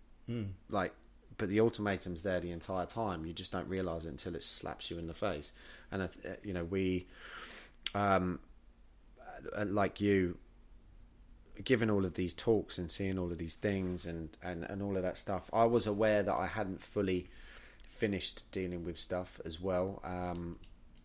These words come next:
Speaker 2: but I was also aware that, li-, like you, just seeing that people weren't ready. You know, w-, we, we created this space for people to have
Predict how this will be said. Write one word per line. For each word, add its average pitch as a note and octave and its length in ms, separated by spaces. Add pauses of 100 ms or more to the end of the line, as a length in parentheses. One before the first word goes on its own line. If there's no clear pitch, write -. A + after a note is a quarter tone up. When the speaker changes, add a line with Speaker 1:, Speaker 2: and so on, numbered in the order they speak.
(380)
Speaker 2:
but G2 180
I F#2+ 160
was F#2 220
also F#2 420
aware F2+ 340
that, F2+ 300 (580)
li-, F#2+ 220
like F2 320
you, D#2 240
just - 300
seeing E2+ 400 (260)
that - 200
people E2 300
weren't E2 360
ready. D2+ 300 (680)
You A2 120
know, F2+ 60
w-, - 200
we, A#2+ 220
we A#2 380 (260)
created A2+ 640
this G2 180
space F#2+ 400
for - 140
people E2+ 320
to E2+ 100
have E2+ 320